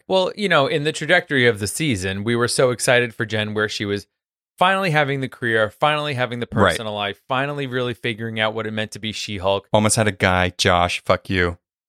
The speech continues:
Speaker 1: But then, guess what? Even better, upgrade Matt Murdock.
Speaker 2: M-, t-, true.
Speaker 1: Hello.
Speaker 2: True, true, true. I
Speaker 1: Hello.
Speaker 2: almost forgot about Matt because I just saw red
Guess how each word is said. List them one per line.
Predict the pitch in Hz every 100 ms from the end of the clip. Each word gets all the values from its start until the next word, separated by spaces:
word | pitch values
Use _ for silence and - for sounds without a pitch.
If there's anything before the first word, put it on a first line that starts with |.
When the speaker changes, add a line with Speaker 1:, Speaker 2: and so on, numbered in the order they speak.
| _ _ _ _ _ _ _ _ _
Speaker 1:
But | 127 123 110
then, | 117 151 113
guess | 104 107 -
what? | 123 110
Even | 101 107
better, | 104 123 113 104
upgrade | 113 - 104 98 92
Matt | 110 95
Murdock. | 87 98 80 80 _
Speaker 2:
M-, | 139 135 143 110
t-, | - -
true. | 113 - 107 85 95
Speaker 1:
Hello. | 113 123 110
Speaker 2:
True, | 87 131 95 90
true, | -
true. | - 101
I | -
Speaker 1:
Hello. | 101 101
Speaker 2:
almost | 107 120
forgot | - 110 104
about | 101 98
Matt | 98 98
because | 110 98 92
I | 90
just | 92 90 -
saw | - 90 95
red | 95 101 85 87